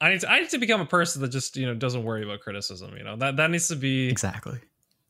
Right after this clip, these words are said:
Speaker 1: The ultimate thing.
Speaker 2: I'm trying to
Speaker 1: Uh,
Speaker 2: turn
Speaker 1: I think
Speaker 2: you
Speaker 1: I'm,
Speaker 2: into that.
Speaker 1: like, decent, and then, and then, you know, you get that one comment, you're like, "No, I can't take any of this," right? That's, that's, that's usually how it
Speaker 2: <laughs>
Speaker 1: works. Um, but to start us off today, let's talk about someone who,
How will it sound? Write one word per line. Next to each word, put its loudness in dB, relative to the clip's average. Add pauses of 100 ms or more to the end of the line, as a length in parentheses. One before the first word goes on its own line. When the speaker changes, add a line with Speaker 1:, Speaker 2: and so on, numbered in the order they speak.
Speaker 1:
The -4
ultimate -8
thing. -8 (380)
Speaker 2:
I'm -4
trying 2
to 2
Speaker 1:
Uh, 4
Speaker 2:
turn 6
Speaker 1:
I 6
think 4
Speaker 2:
you 4
Speaker 1:
I'm, 4
Speaker 2:
into 2
that. 2
Speaker 1:
like, 2 (100)
decent, 2
and 2
then, 4
and 0
then, 4
you 2
know, 4
you 2
get 2
that 4
one 2
comment, 0
you're 0
like, 0
"No, 4
I 2
can't -2
take 0
any -2
of -4
this," -6
right? -6 (120)
That's, -4
that's, 6
that's 2
usually 2
how 6
it 6
Speaker 2:
<laughs> -
Speaker 1:
works. 0 (720)
Um, 4 (760)
but 4 (380)
to 2
start 4
us 2
off 4
today, 4
let's 2
talk 2
about 2
someone 0
who, 2